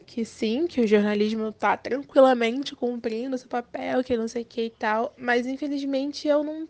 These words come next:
não consigo falar isso de forma completamente tranquila, sabe? Eu acho que o jornalismo independente, sim, está cumprindo, é, esse papel com excelência, e ele surgiu justamente porque sentia essa necessidade de abordar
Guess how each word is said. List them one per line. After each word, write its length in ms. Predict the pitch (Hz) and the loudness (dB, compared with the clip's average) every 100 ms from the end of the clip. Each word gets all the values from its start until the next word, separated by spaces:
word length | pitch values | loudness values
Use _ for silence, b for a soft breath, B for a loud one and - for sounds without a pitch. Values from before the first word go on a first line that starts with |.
| - | -8
não 180 | 277 277 | -8 -4
consigo 400 | 339 349 349 339 | -4 -2 -2 -4
falar 340 | - 294 269 | -2 0 2
isso 220 | 254 277 | 2 0
de 80 | 294 | -2
forma 240 | 277 277 285 | -2 -2 0
completamente 640 | 262 254 254 254 254 - | -2 -2 -2 -2 -4 -6
tranquila, 520 | 277 269 - 247 220 | -4 -4 -2 0 2
sabe? 320 | 208 220 214 220 _ B B B B B | 0 -2 -4 -4 _ B B B B B
Eu 200 | - 247 | 6 8
acho 280 | 240 262 285 | 8 6 0
que 240 | 285 - 269 | -2 0 2
o 80 | |
jornalismo 600 | 247 262 262 254 269 330 | 4 4 6 4 4 4
independente, 880 | 339 302 285 285 262 247 240 247 254 | 4 4 4 2 2 2 2 2 -2
sim, 480 | 233 - 262 339 415 | -4 -6 -6 -2 -2
está 240 | 302 - 262 | -2 0 -2
cumprindo, 680 | - 262 247 240 233 233 240 233 233 220 | -2 -10 -4 -2 -2 0 2 4 4 2
é, 480 | - 233 226 220 214 | 2 2 4 4 4
esse 160 | 214 - | 2 -2
papel 400 | - 226 226 220 | -2 0 2 2
com 100 | 226 | 0
excelência, 800 | 226 240 214 208 240 - 311 311 B B B B | -2 0 2 2 0 -4 -4 -4 B B B B
e 200 | 220 226 | 2 4
ele 180 | 247 277 | 6 4
surgiu 800 | - 269 190 202 202 269 330 | 6 6 6 2 2 4 4
justamente 600 | 277 262 - 247 233 277 | 2 0 0 0 0 -2
porque 300 | - 247 254 | -2 -2 0
sentia 560 | 247 254 233 - 262 311 | -2 -2 -4 -2 2 6
essa 480 | 285 247 233 233 240 | 6 6 4 2 -2
necessidade 800 | 240 240 240 - 220 220 226 226 | -2 -2 -4 -4 0 2 2 0
de 100 | 233 | -2
abordar 600 | 214 233 226 226 226 | 0 -4 -4 -2 -2